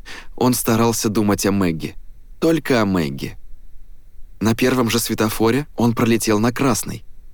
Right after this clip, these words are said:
Тормоза велосипеда тоже нуждались в ремонте. Автобус четвертого маршрута резко со скрежетом затормозил в считанных дюймах от заднего колеса,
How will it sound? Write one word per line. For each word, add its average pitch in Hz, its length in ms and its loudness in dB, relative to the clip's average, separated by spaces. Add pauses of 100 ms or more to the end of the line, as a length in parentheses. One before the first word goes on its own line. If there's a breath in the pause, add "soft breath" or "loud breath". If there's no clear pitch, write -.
(140)
Тормоза 104 380 2
велосипеда 101 600 2
тоже 110 240 2
нуждались 95 460 0
в - 40 -4
ремонте. 82 520 -2 (760)
Автобус 156 440 2
четвертого 135 560 0
маршрута 127 540 2
резко 131 400 2
со 123 140 0
скрежетом 131 580 2
затормозил 113 720 2
в 127 40 -2
считанных 120 500 2
дюймах 156 480 2
от 131 120 2
заднего 120 420 2
колеса, 107 580 0